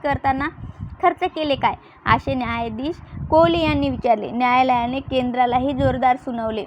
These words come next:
महागडी औषधे लिहिण्यासाठी कुणाचा दबाव? औषधे आणि सौंदर्य प्रसाधन नियम एकोणीसशे पंचेचाळीस मधील नियम एकशे सत्तर नुसार आयुर्वेदिक सिद्ध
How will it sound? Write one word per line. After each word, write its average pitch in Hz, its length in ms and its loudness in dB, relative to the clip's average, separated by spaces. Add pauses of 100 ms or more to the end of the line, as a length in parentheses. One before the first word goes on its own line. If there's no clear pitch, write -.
महागडी 233 460 0
औषधे 254 500 2
लिहिण्यासाठी 247 580 0
कुणाचा 311 600 0
दबाव? 214 160 2 (640)
औषधे 226 380 0
आणि 233 400 0
सौंदर्य 247 420 2
प्रसाधन 254 580 2 (440)
नियम 349 320 4
एकोणीसशे 339 460 0
पंचेचाळीस 320 580 0
मधील 277 280 -2
नियम 285 380 -2
एकशे 285 260 -4
सत्तर 330 400 -2
नुसार 311 340 0
आयुर्वेदिक 240 640 0 (840)
सिद्ध 339 340 4